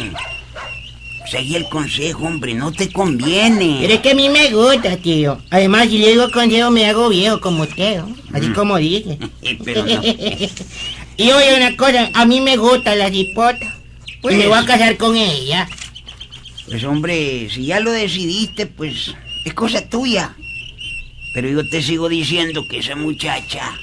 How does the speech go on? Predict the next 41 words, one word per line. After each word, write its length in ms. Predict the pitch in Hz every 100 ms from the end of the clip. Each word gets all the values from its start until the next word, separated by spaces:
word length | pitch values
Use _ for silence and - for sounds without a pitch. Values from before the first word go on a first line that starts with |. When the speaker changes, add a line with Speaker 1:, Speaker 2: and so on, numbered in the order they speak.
| - - - - - - -
Speaker 1:
no 160 | 123 127
me 140 | 131
gusta 360 | 117 120 - 117
para 240 | - 117 107
nada. 800 | 107 113 120 117 110 98 76 69
Speaker 2:
Mm, 800 | 139 147 127 156 151 143 131 127
mm, 40 |
te 120 | 120 147
casas, 360 | - 190 175 -
pues, 140 | 175
ya, 180 | 170 196 -
pues, 120 | 160
y 80 | 147
la 100 | 147
voy 100 | 160
a 40 |
conseguir 360 | 170 175 175 190
para 160 | 165 147
usted, 280 | - 214 123
pues, 240 | 120 98
no 240 | 104 104 113
friegue. 600 | 135 135 107 117 156 110 - - - - 156
Mm. 100 | 117 - - - - - - - -
Pero 280 | 160 175 175
yo 100 | 202
me 160 | 240
caso 260 | 254 254 262
con 200 | 269 233
ella, 260 | 269 233
Tito. 400 | 160 156 - 147 143 - - 156 185
Me 160 | 240
caso 340 | 247 151 175 180
porque 320 | 202 196 214
me 220 | 220 240
caso, 760 | 175 135 131 165 247 226 151 123
eh. 200 | 113 113 - - -
Speaker 1:
Bueno, 360 | - 302 139 233
pues 160 | - 82
dale 320 | - 107 170
viaje, 400 | 104 78 - 80
hombre. 240 | - -